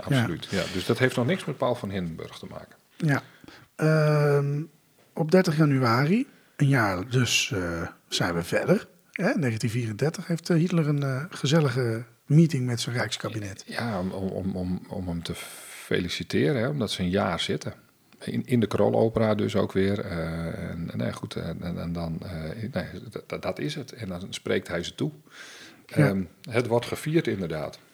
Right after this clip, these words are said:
Speaker 1: Op, eh, twintig februari, eh, we zijn dus bij-, bijna een maand gaan we vooruit, want er gebeurt niet zoveel. In ieder geval niet noemenswaardig. Ehm, hij spreekt hier met een bekende van ons, Anthony Eden.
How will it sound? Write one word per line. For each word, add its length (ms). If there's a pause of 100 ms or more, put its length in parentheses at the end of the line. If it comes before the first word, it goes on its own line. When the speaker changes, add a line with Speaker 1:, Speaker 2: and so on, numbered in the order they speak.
Speaker 1:
Op, 260
eh, 100
twintig 380
februari, 800
eh, 100 (260)
we 60
zijn 200
dus 180
bij-, 320
bijna 260
een 80
maand 260
gaan 200
we 60
vooruit, 340
want 120
er 60
gebeurt 220
niet 100
zoveel. 420
In 0 (500)
ieder 100
geval 160
niet 160
noemenswaardig. 720
Ehm, 320
hij 80
spreekt 320
hier 100
met 200
een 60
bekende 360
van 100
ons, 260
Anthony 460
Eden. 460